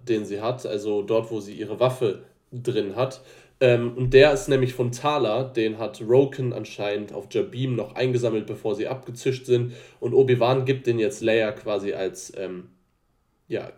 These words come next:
Geschenk, weil er jetzt Leia ja verlassen wird.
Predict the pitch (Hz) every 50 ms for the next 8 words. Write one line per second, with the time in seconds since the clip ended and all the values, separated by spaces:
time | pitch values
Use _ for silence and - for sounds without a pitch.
0 | _ - _ _ _ _ - 131 123 - - _ _ - 123 131 123 113 - 135
1 | 139 151 160 170 170 - - _ _ _ _ _ _ _ - 110 95 110 117 123
2 | 131 131 - 113 120 120 104 - 120 117 117 - - - - 113 110 117 120 117
3 | 110 110 107 107 107 107 104 - - - 113 107 107 120 123 - - 139 120 117
4 | 117 117 123 131 131 131 - -